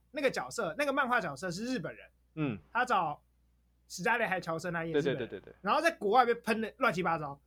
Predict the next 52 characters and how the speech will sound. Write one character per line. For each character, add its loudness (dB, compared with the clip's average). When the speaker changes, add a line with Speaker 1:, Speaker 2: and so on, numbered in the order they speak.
Speaker 1:
欧 6
美 2
论 2
坛 -4
喷 -4
的 -2
乱 -2
七 -4
八 -4
糟， -12
尤 -2
其 -6
是 -2
欧 4
美 -4
那 -4
些 -6
很 -6
爱 -4
看 0
日 -4
漫 0
的 -8
欧 -2
美 -4
的 -12
人， -18
Speaker 2:
嗯。 6
Speaker 1:
<laughs> -6
就 0
不 0
是 2
日 4
本 0
人。 -8
Speaker 2:
嗯。 -6
Speaker 1:
然 4
后 4
在 4
日 0
本 2
国 -2
内， -2
我 -4
记 0
得 6
日 -2
本 -2
论-， -6
论 0
坛 -8
就， -4